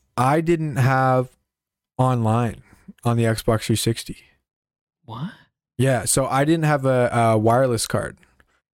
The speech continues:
Speaker 1: for my Xbox three sixty 'cause I had, like, a, a basic bones O G
Speaker 2: Weren't
Speaker 1: Xbox
Speaker 2: they, weren't they
Speaker 1: three sixty.
Speaker 2: cross-compatible, though?
Speaker 1: What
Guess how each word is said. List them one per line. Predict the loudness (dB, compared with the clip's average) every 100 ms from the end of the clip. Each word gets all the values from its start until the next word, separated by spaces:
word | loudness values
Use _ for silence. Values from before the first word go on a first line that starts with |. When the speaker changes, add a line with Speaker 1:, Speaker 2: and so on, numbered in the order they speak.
| _
Speaker 1:
for | -2
my | 0 -2
Xbox | -2 -2
three | -2
sixty | -2 -2 -2
'cause | -2
I | 0
had, | 0
like, | 0 -2
a, | -4 -6 -4
a | -4
basic | -6 _ 0 0 0 -2 -4 -2
bones | 0 2 2 0 -2 0
O | 0 2
G | 0 2 4 4 2 0 -6 -20 -20 _
Speaker 2:
Weren't | 0 2
Speaker 1:
Xbox | 2
Speaker 2:
they, | 2 2
weren't | 2
they |
Speaker 1:
three | 0 0 -2
sixty. | -4
Speaker 2:
cross-compatible, | -4 -2 -2 -4 -6 -8 -6 -6 -6 -6 -6
though? | -4 -4
Speaker 1:
What | -6